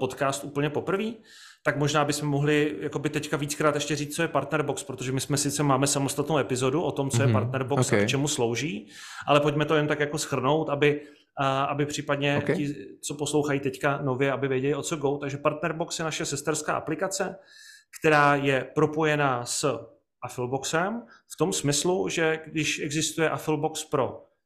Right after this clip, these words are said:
Speaker 1: inzerenty, to znamená vás, e-shopaře, nebo to, co prodáváte služby, eh,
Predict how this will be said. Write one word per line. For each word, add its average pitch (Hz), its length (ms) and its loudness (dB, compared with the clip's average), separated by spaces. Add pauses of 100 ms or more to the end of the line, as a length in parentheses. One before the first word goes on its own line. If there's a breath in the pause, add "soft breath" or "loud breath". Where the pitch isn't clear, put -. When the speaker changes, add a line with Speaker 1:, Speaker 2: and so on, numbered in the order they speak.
(140)
Speaker 1:
inzerenty, 156 880 0
to - 80 -8
znamená 120 580 -2
vás, 139 500 0
e-shopaře, 143 640 0
nebo 120 360 -4
to, - 260 -12
co 127 80 -6
prodáváte 123 480 4
služby, 131 540 4
eh, 120 1000 0